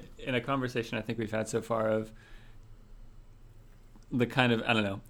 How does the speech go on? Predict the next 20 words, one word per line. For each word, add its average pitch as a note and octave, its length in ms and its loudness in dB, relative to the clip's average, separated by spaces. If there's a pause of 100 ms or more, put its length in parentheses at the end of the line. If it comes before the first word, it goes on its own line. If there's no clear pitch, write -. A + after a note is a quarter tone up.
(200)
the A#2 140 6
team A2+ 600 4
emerging G#2 720 2 (340)
as A2 200 2
the A#2+ 80 -4
season G#2+ 300 2
goes G#2 220 0
on, G#2 260 -2
like, G#2 220 -2
this A2 160 -4
kind A2+ 180 0
of G#2+ 120 -2 (1200)
cohesive C3+ 520 4
team B2 220 4
play, A#2 320 8
this A2 220 0 (140)
working A#2+ 420 4
as G#2+ 140 2
a A2+ 40 2
unit. G#2+ 480 2